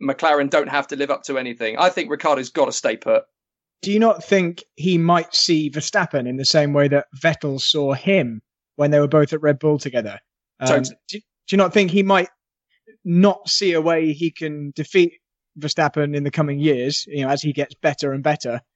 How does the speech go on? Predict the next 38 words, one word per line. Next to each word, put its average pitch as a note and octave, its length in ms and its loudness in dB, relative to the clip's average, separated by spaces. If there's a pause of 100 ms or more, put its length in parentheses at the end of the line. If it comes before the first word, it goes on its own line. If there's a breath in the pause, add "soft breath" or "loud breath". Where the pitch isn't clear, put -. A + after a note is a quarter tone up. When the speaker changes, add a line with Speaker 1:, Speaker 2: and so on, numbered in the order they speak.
(240)
Speaker 2:
and C#3 260 -4 (200)
he D3 160 -2
just D3+ 200 -4
wants D#3+ 200 -2
to D#3+ 80 -4
go D3 220 2 (160)
anywhere B2+ 600 0 (300)
where C#3+ 220 0
he D3 180 -4
can, C#3+ 380 -8 (460)
you E3+ 80 -4
know, A#2+ 120 -6 (180)
stamp D#3+ 320 -6
his D3 140 -10
authority C#3 480 -6
again? A#2+ 240 -12
I, G3+ 260 4
I G3+ 140 4 (220)
don't G#3+ 200 4
think G#3 160 -6
he'll F3+ 120 0
go E3+ 140 2
to D#3 120 -12
McLaren. C3 380 -8
I C#3 60 -6
think D3+ 200 -8
it D#3+ 80 -10
would D#3 160 -2
be C#3+ 140 0
a C3 100 -4
crazy D#3+ 640 0
career D3+ 420 0
suicide C#3 500 -2
move. C#3 320 -6 (240)
I C#3 60 0
personally E3 400 2
think D3+ 280 -10
his C#3+ 280 -2